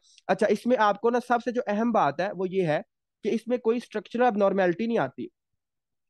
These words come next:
इसमें क्या होगा? इसमें कोई भी स्ट्रक्चरल एबनॉर्मेलिटी नहीं आएगी, स्ट्रक्चर नहीं खराब होगा, स्ट्रक्चर बिल-, बिल्कुल भी खराब नहीं होगा। और it is most common in middle aged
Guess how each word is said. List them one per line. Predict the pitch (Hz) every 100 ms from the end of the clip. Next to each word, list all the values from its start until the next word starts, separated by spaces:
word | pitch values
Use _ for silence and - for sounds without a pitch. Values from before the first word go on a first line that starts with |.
| -
इसमें | 165 214
क्या | 214 226
होगा? | 175 175
इसमें | 202 - 220
कोई | 202 208
भी | 214
स्ट्रक्चरल | 220 202 196 214
एबनॉर्मेलिटी | 226 180 180 175 175 165 214
नहीं | 196 180 208
आएगी, | 196 135 127 123 - _ _
स्ट्रक्चर | - - 165 254 247
नहीं | 254
खराब | 190 143 131
होगा, | 127 123 - -
स्ट्रक्चर | - 190 240
बिल-, | 202 208 196 190
बिल्कुल | 175 208 220
भी | 214
खराब | 220 185 185 190
नहीं | 220
होगा। | 196 131 143 - _ _ _ -
और | 196
it | 208
is | 233
most | 208 190 214 220 214
common | 208
in | 226
middle | 214 196 220 226
aged | 151